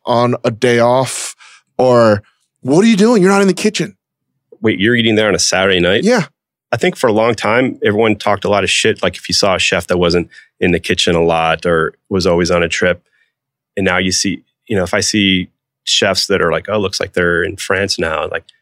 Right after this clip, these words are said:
Speaker 2: good for them.
Speaker 1: Yeah.
Speaker 2: Like, right on.
Speaker 1: I,
Speaker 2: Uh,
Speaker 1: I used to be a hater, biggest hater ever. Now I'm like, "This is ridiculous. Our jobs are ridiculous. If someone can in-,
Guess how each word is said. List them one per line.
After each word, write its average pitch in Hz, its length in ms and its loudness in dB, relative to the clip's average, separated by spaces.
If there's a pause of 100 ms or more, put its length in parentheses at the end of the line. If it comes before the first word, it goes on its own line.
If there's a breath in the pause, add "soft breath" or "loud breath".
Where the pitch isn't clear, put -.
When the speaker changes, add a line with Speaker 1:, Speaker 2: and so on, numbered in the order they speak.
(160)
Speaker 2:
good - 120 -4
for - 120 0
them. 82 400 -4 (160)
Speaker 1:
Yeah. 208 220 0
Speaker 2:
Like, 165 200 -2 (400)
right 160 240 0
on. 143 320 -2 (400 soft breath)
Speaker 1:
I, 226 240 2
Speaker 2:
Uh, - 80 -
Speaker 1:
I 196 60 2
used 262 220 2
to 254 80 0
be 220 160 2
a 208 80 6
hater, 202 380 4
biggest 220 460 0
hater 208 240 6
ever. 180 360 2
Now 170 180 2
I'm 196 120 2
like, 165 280 0 (500)
"This 165 240 2
is 117 160 -4
ridiculous. 104 540 -4
Our 170 180 2
jobs 143 360 2
are 131 100 4
ridiculous. 113 680 -2 (200)
If 123 120 0
someone 160 320 2
can 156 160 -2
in-, 113 260 0